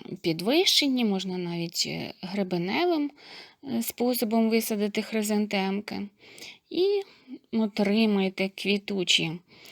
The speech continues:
рослини на два тижні раніше.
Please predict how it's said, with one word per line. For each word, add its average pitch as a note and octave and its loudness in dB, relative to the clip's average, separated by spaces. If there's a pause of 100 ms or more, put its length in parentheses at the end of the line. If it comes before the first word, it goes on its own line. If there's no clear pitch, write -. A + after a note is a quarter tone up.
(380)
рослини C4+ 4
на G3 2
два G#3+ -4 (100)
тижні A3 0 (280)
раніше. G3 0